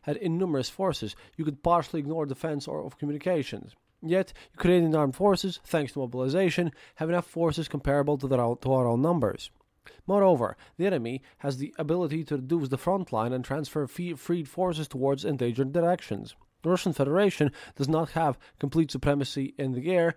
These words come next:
simply due to a lack of numbers in the attack aviation and tiny numbers of attack U A Vs. At the same time, the front line near Donetsk can be held by the enemy with relatively small numbers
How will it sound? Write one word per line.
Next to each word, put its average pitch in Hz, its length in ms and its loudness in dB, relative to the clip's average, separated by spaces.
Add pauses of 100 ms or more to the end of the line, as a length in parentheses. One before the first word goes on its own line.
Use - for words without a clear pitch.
(140)
simply 220 420 0
due 147 240 2
to 165 160 -4
a - 20 -2
lack 135 280 0
of 131 80 -6
numbers 110 420 0
in 135 60 -2
the 131 80 0
attack 101 340 -8
aviation 143 640 0 (120)
and 214 140 0
tiny 156 280 4
numbers 127 340 2
of 151 100 2
attack - 360 -6
U 123 100 2
A 147 100 4
Vs. 170 360 -4 (560)
At 220 100 2
the 247 80 2
same 254 260 4
time, 147 360 4 (220)
the 175 60 -10
front 196 280 4
line 160 180 4
near 160 120 2
Donetsk 143 500 -2 (260)
can 147 160 -4
be 143 160 0
held 160 300 -2
by 143 160 2
the 139 120 -2
enemy 160 380 0 (180)
with 139 120 -2
relatively 143 400 2
small 147 260 0
numbers 175 420 2